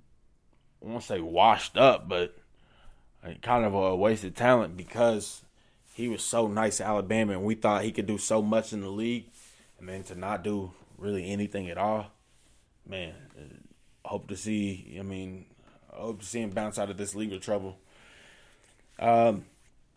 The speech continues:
so a little bit of something else with the N F L, not really on the negative note, but just something for me as a Cowboys fan, man, that I've been waiting to hear. We, we getting Tony Romo off our roster, man. They came out today with his Final Four teams.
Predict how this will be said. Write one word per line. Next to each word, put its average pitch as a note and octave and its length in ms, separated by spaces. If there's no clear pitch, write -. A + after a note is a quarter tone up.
so C#3+ 220
a C3 140
little E3+ 200
bit D#3+ 160
of D3+ 60
something D#3 320
else D#3 260
with B2+ 220
the A2 120
N B2 140
F A2+ 220
L, A#2+ 320
not B2+ 260
really A#2+ 260
on A2+ 140
the G#2+ 100
negative G#2+ 480
note, G#2 420
but G#2 260
just A#2+ 200
something A#2+ 360
for G2+ 120
me B2 260
as G#2+ 120
a G2+ 60
Cowboys G#2+ 600
fan, G#2+ 400
man, G#2 300
that F#2+ 260
I've G#2 160
been G#2 160
waiting A2+ 280
to G#2+ 60
hear. G#2+ 480
We, A2 380
we G#2+ 240
getting A2 540
Tony A2+ 260
Romo A2+ 220
off G2+ 260
our G2 100
roster, G#2 420
man. G2 240
They G2+ 100
came G#2+ 240
out G2+ 100
today G#2 220
with G2 140
his G2 100
Final G2+ 240
Four G2 200
teams. G2+ 480